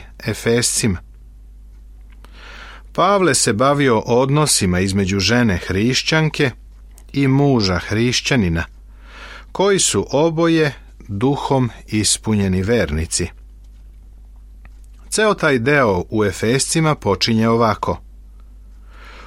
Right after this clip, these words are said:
„Punite se duhom”, kaže osamnaesti stih petog poglavlja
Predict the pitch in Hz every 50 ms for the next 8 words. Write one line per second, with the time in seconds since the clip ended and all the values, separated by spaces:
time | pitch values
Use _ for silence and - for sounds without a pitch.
0 | - - - - - 151 170 180 175 165 165 - - 143 135 - - - 135 131
1 | 120 - - - - 107 110 127 113 90 - - - 90 85 85 - - - -
2 | - - - - - - - - - 98 95 90 95 95 92 - - 107 101 101
3 | 98 95 92 90 - - - 92 - - - - 107 90 - - - - 90 87
4 | - - 90 - - - 98 98 95 107 104 95 90 90